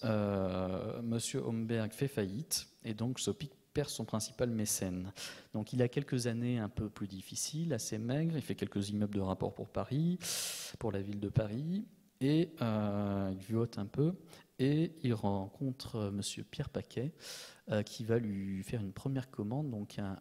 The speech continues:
euh, une sculpture de Mao d'Artois pour l'hôtel de ville d'Arras.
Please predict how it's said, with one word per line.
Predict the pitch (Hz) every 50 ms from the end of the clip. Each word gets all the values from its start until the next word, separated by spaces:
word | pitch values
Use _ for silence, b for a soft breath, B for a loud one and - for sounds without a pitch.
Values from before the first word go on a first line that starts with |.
| - - -
euh, | 110 104 98 98 98 98 95 98 101 - - 78 - - - - - - -
une | - 117
sculpture | - - - - 135 - - - 143 139 135 123 113 107 - - -
de | 120 110 127
Mao | 127 120 113 107 107 110
d'Artois | 104 101 98 - - - - 123 -
pour | - 117
l'hôtel | 98 98 98 - 123 113
de | 107 110
ville | 104 101 98 98
d'Arras. | 98 101 95 95 104 - 165 - - -